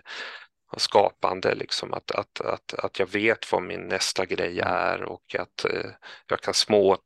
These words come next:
Speaker 1: smygtänka på den i förväg. Och jag vill ju att mina studenter ska vara proaktiva, då får jag väl vara det själv. <laughs>
Speaker 2: Fair enough.
Speaker 1: Ja.
Speaker 2: Nej, men det, det är jättespännande slutsats av, för att kunna vara väldigt väl förberedd långt i förväg behöver man ju lång planeringshorisont. Så det, det är ju ett viktigt medskick.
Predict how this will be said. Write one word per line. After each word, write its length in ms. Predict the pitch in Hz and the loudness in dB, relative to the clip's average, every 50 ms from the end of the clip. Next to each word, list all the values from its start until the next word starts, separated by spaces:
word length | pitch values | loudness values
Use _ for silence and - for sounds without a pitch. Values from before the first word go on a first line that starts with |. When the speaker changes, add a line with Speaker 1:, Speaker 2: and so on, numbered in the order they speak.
| - | -4
Speaker 1:
smygtänka 840 | - - - - 120 110 101 90 - - - 104 98 90 - - - | -2 0 2 4 4 4 2 0 -2 0 2 2 2 2 0 -2 0
på 120 | - - | 0 2
den 240 | 101 92 95 92 95 | 2 2 2 0 0
i 200 | 92 92 98 - - | -2 -2 -2 -2 -4
förväg. 600 | - - 101 98 - - - - 98 95 - - _ - | 0 2 2 2 2 0 -4 -4 -4 -4 -4 -6 _ -10
Och 180 | - - - - - _ - - - - - | -10 -10 -10 -12 -18 _ -20 -20 -20 0 6
jag 140 | - 120 123 | 8 10 12
vill 160 | 165 180 165 | 12 12 12
ju 60 | 143 | 12
att 100 | 127 - | 10 10
mina 200 | 139 120 120 117 | 8 4 4 2
studenter 560 | - - - 110 120 104 95 87 - - - | 2 2 4 6 6 6 6 2 -2 -2 -2
ska 140 | 131 - 151 | 2 4 2
vara 80 | 147 - | 2 4
proaktiva, 680 | - 113 101 104 101 - - - 104 98 98 98 101 | 2 2 4 4 2 0 -2 -6 -6 -6 -6 -6 -4
då 120 | - 107 101 | -4 -4 -2
får 180 | - - 117 | 0 0 0
jag 100 | 113 110 | 0 2
väl 140 | 110 117 104 | 0 0 0
vara 200 | - 104 104 101 | 2 2 2 2
det 100 | 101 101 | 0 -2
själv. 340 | - - - 98 101 107 120 | 0 2 2 2 2 0 -2
<laughs> 100 | 175 - - - - - - - - - - - 185 - - 165 151 - 165 156 - - - - - - - - - - - - - - - - - - - - 139 - - - - - - - | -2 -4 -2 -2 0 0 0 2 0 0 0 0 0 -2 -2 -2 -4 -4 -4 -4 -4 -4 -4 -2 -4 -4 -2 -4 -4 -2 -4 -4 -4 -6 -10 -14 -14 -12 -10 -10 -6 -6 -6 -6 -6 -10 -12 -8
Speaker 2:
Fair 200 | - 139 135 135 143 | -4 -2 0 0 0
enough. 240 | 147 147 127 107 - | 0 0 -2 -2 0
Speaker 1:
Ja. 80 | - - | 2 4
Speaker 2:
Nej, 100 | 196 101 | 4 4
men 100 | 175 156 | 4 2
det, 120 | 170 170 | 0 -2
det 140 | 151 135 170 | -2 -2 -2
är 220 | 170 170 170 170 | 0 0 0 0
jättespännande 640 | 170 165 - - 160 - - 165 156 147 151 143 143 | 0 -2 -2 -4 -8 -6 -2 -2 -2 -2 -2 -4 -4
slutsats 440 | - - 151 147 - - 143 135 - | -4 -4 -4 -4 -4 -4 -4 -2 0
av, 180 | 160 151 139 127 | 0 0 0 0
för 140 | - - | -2 -4
att 140 | 139 123 - | -6 -6 -6
kunna 220 | - 143 139 143 139 | -6 -4 -2 -2 -2
vara 300 | 135 147 143 139 123 117 | 0 0 0 0 0 0
väldigt 420 | 131 151 147 135 131 120 139 127 | -2 -2 0 -2 -2 -4 -4 -4
väl 280 | 117 147 143 135 135 131 | -2 0 0 0 0 -2
förberedd 460 | - 139 139 131 117 123 123 123 117 | 0 0 0 0 0 -2 -2 -2 -2
långt 260 | 127 127 123 117 120 | -2 -4 -4 -6 -8
i 40 | 113 | -6
förväg 400 | - 131 127 123 113 120 120 104 | -4 -2 -2 -2 -2 -2 -2 -2
behöver 360 | 120 123 120 127 120 113 101 | -2 0 0 0 0 -2 -4
man 160 | 117 123 120 | -6 -6 -4
ju 100 | 120 120 | -4 -6
lång 380 | 110 113 123 131 123 117 117 107 | -6 -8 -6 -6 -6 -6 -6 -8
planeringshorisont. 960 | - 120 120 120 117 117 113 110 - 120 117 117 - 120 123 123 123 - - | -8 -6 -6 -6 -6 -6 -8 -8 -8 -8 -8 -8 -8 -10 -12 -12 -14 -14 -16
Så 60 | 131 | -14
det, 260 | 120 117 131 135 73 | -12 -10 -8 -8 -8
det 100 | 71 - | -8 -8
är 40 | 71 | -8
ju 360 | 147 147 147 101 - 135 131 | -8 -8 -8 -8 -8 -10 -10
ett 420 | 123 - - - 113 131 127 _ - | -14 -16 -16 -16 -16 -16 -16 _ -18
viktigt 280 | 131 - - - 117 | -18 -16 -16 -16 -12
medskick. 680 | 123 127 127 123 117 - - 127 123 _ _ - - _ | -10 -10 -10 -10 -10 -12 -12 -14 -14 _ _ -20 -20 _